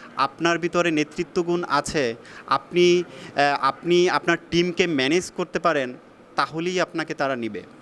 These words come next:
এবং আপনি যে কর্মসংস্থানে ঢুকবেন, আপনি খুব ইমিডিয়েট দেখবেন যে আপনার ভিতরে যে প্রতিভাটা আছে, আপনার ভিতরে যেটা আপনি লালন করেন, সেটা প্রস্ফুটিত হবে।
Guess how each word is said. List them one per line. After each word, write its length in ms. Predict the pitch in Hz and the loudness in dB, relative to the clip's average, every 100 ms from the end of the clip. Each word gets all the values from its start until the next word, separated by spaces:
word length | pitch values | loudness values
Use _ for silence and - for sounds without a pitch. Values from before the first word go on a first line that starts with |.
| - - - - - - | -20 -20 -20 -20 -16 -4
এবং 240 | 135 156 175 | 0 2 0
আপনি 260 | 139 - | -2 -2
যে 100 | 151 | -4
কর্মসংস্থানে 960 | 147 131 139 139 - - 147 143 156 156 | -2 -2 -2 -6 -10 -2 -2 -2 -2 0
ঢুকবেন, 400 | 139 131 151 175 - - - - - - | 0 0 0 -2 -8 -20 -20 -20 -20 -6
আপনি 320 | 180 - - | -4 -2 -4
খুব 260 | 208 - 214 214 - | -4 0 0 -2 -2
ইমিডিয়েট 500 | 160 180 196 220 214 160 | 2 2 4 2 2 0
দেখবেন 300 | 139 117 101 90 - - - | 0 -2 -6 -8 -18 -20 -18
যে 240 | 123 147 156 - - | 0 2 2 -2 -4
আপনার 440 | 170 175 208 214 | -2 -2 0 0
ভিতরে 400 | 180 165 170 202 | 0 0 2 2
যে 280 | 202 202 196 180 - - - | 4 2 2 -2 -14 -20 -2
প্রতিভাটা 520 | 175 175 214 190 175 131 | 0 2 2 2 2 -2
আছে, 260 | 113 - 101 - - - - - | -2 -8 -16 -18 -20 -20 -20 -8
আপনার 460 | - 139 175 180 175 | -4 -4 0 0 0
ভিতরে 380 | 156 175 190 185 | -4 0 0 2
যেটা 200 | 185 185 | 0 -2
আপনি 200 | 185 180 | 0 0
লালন 480 | 139 131 165 190 | 2 2 2 -2
করেন, 300 | 175 151 107 92 - - - | -4 -4 -4 -10 -20 -20 -10
সেটা 400 | 160 160 180 220 - - - - - - - - - - - - - | -6 0 0 -2 -8 -20 -20 -20 -20 -20 -20 -20 -20 -20 -20 -8 -4
প্রস্ফুটিত 540 | 170 - 170 160 147 | -4 -4 -4 -2 -2
হবে। 260 | 120 101 | -2 -2